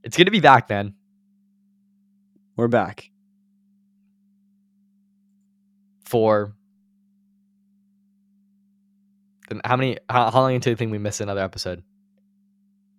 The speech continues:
Speaker 2: I think we got the, I feel like we got the summer done.
Speaker 1: We got the whole summer. I think we have most of the start school finals week of, of, of first semester, maybe.
Speaker 2: Wait, what? Uh, don't we
Speaker 1: College
Speaker 2: do co-,
Speaker 1: application.
Speaker 2: college
Speaker 1: College
Speaker 2: apps in
Speaker 1: application
Speaker 2: November,
Speaker 1: deadline. We're gonna
Speaker 2: right?
Speaker 1: miss,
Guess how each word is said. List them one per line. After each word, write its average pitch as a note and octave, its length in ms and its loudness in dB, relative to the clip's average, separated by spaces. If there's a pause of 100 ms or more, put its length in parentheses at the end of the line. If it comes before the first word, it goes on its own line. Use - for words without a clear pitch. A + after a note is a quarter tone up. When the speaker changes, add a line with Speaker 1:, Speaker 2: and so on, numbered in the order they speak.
(100)
Speaker 2:
I - 40 -20 (260)
think A#3+ 120 -4
we G#3+ 60 0
got C#3 180 4
the, B2 260 -2
I D3 60 -2
feel - 140 -6
like - 80 -4
we B2+ 60 -6
got B2+ 140 0
the - 60 -16
summer G#2+ 300 -4
done. G2 160 -6
Speaker 1:
We B2+ 60 2
got D#3 140 6
the D#3+ 60 4
whole B2 120 6
summer. A2 460 0 (360)
I A2 60 -6
think B2+ 140 -2
we C#3+ 60 2
have B2+ 120 6
most G#2+ 320 0
of A#2 60 -6
the G2+ 80 -4
start G#2 200 -4
school F#2+ 400 -6
finals A2 520 0
week A#2+ 220 0
of, A2 320 -4 (1300)
of, G#2+ 260 -8
of G#2+ 200 -2
first - 440 -6
semester, G#2+ 580 -8
maybe. G2 380 -6
Speaker 2:
Wait, D#3+ 120 6
what? D#3 400 2
Uh, D3 120 4
don't C#3+ 80 2
we D3+ 80 8
Speaker 1:
College D3+ 260 10
Speaker 2:
do B2+ 60 6
co-, A2+ 100 10
Speaker 1:
application. A#2 400 2
Speaker 2:
college D3+ 260 10
Speaker 1:
College C#3 260 8
Speaker 2:
apps B2+ 80 10
in B2 60 8
Speaker 1:
application A#2+ 340 4
Speaker 2:
November, G#2+ 160 4
Speaker 1:
deadline. G#2 120 2
We're A#2 60 4
gonna A#2 120 4
Speaker 2:
right? G#2+ 40 -4
Speaker 1:
miss, - 280 -6